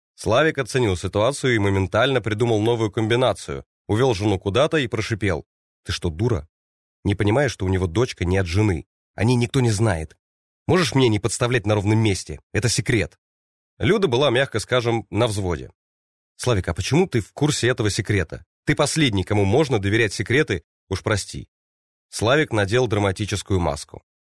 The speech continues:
«Ладно, скажу правду, но сама решай, что с ней делать. Мать дочки — это троюродная сестра моей мамы. Первый раз слышу про троюродную сестру твоей мамы. Мы женаты столько лет. Потому что мне можно доверять секреты,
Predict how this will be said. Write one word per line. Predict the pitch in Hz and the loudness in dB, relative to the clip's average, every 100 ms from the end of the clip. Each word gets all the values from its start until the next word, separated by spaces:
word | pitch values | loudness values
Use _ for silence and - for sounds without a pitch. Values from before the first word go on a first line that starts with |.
| _ _ _ | _ _ _
«Ладно, | - 101 85 69 _ _ _ | 0 0 0 -4 _ _ _
скажу | - - 98 107 | -14 -4 -2 0
правду, | 95 82 73 - - | 0 -2 -6 -14 -4
но | 92 107 _ _ _ | -2 -2 _ _ _
сама | - 120 113 | -4 0 2
решай, | 85 85 131 143 | 0 0 0 0
что | - 117 | 0 -2
с | 107 | 0
ней | 101 | 0
делать. | 87 69 64 _ _ _ _ - | -2 -6 -10 _ _ _ _ -2
Мать | 95 117 92 87 | 0 2 0 -2
дочки — | 107 147 - - - _ _ - | 0 0 -2 -12 -12 _ _ -4
это | 117 110 | -2 -2
троюродная | - 113 113 113 104 80 82 | -2 0 0 2 0 0 -4
сестра | 78 92 - 110 113 117 _ | -2 -6 -2 0 0 -2 _
моей | 92 95 98 101 | -2 0 2 2
мамы. | 95 95 80 62 _ _ _ _ _ - | 2 0 -2 -8 _ _ _ _ _ -2
Первый | 107 110 92 | 0 2 0
раз | 90 | 0
слышу | 135 139 | 0 -2
про | 107 107 | -2 -2
троюродную | 104 110 98 92 92 | 0 0 0 -2 -2
сестру | 107 - 143 | -2 -2 -2
твоей | 101 104 | 0 0
мамы. | 104 92 69 - _ _ | 2 0 -2 -10 _ _
Мы | 95 | -2
женаты | 92 127 107 | 2 2 0
столько | 92 98 85 | -4 -6 -4
лет. | 92 71 - _ _ _ _ _ - | -4 -4 -8 _ _ _ _ _ -4
Потому | 104 160 | 2 2
что | - | 4
мне | 175 180 | 4 4
можно | 185 185 123 127 | 4 2 2 0
доверять | 120 120 107 | 2 0 0
секреты, | 127 - 120 95 82 | -4 -2 0 0 -6